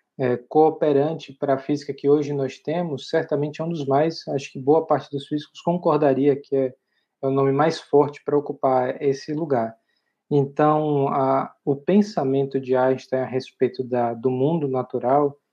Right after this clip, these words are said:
é algo muito profundo, muito complexo. Ele passou a vida toda tentando simplificar a, o seu trabalho pra que fosse acessível ao grande público. Os desafios eram cada vez mais ousados. Teve uma vez que,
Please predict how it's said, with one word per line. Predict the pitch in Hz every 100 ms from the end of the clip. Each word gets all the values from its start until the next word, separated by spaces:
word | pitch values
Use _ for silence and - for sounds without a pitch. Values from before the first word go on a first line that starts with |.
| _ _ _
é | 131
algo | 127 139 143 151
muito | 151 139 143 175 190 -
profundo, | - 175 - 143 147 156 151
muito | 143 143 170 -
complexo. | - 147 135 135 147 - - 143
Ele | 135 139 143
passou | 139 147 139 - 147
a |
vida | 143 165 160
toda | - 147 143
tentando | 139 120 151 139
simplificar | - 156 147 151 - 139 - 131 135 135 -
a, | 151 135
o | 120
seu | - 143
trabalho | 139 139 123 127 123
pra | - 127
que |
fosse | _ 139 135
acessível | 131 - 135 - 143 143 135 127
ao |
grande | 120 131 120 - -
público. | 147 147 156 - 143 _ - - _
Os | 135
desafios | 127 139 147 147 143
eram | 143 139
cada | 135 147 139
vez | 131 143
mais | 147 131
ousados. | 135 117 127 143 139 135
Teve | - 135 131
uma | 135
vez | 123 135 135
que, | 147 135